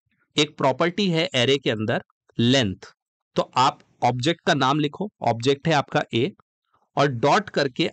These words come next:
आप लेंथ प्रॉपर्टी को यूज़ करो। A dot length ऑटोमेटिकली आपके array की लेंथ को ले लेगा। अगर आपका array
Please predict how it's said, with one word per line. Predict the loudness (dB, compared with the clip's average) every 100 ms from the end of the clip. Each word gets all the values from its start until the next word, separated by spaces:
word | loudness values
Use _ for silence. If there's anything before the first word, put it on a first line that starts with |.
| 0
आप | 0 -2 -10 _ -4
लेंथ | 0 2 2 0 -2
प्रॉपर्टी | -2 0 0 -2 -2
को | 0
यूज़ | 0 -2 -6
करो। | -10 -12 -14 _ _ _ -20 _ 2
A | 2
dot | 4 2 2
length | 0 -2 -2 0
ऑटोमेटिकली | 0 2 0 -2 -2 0 0 2
आपके | 0 0 -4 0
array | 0 0
की | 0
लेंथ | 0 -2
को | -2 0
ले | 0
लेगा। | 0 -2 -6 _ _ _
अगर | -2 2 2
आपका | 2 0 0
array | 2 2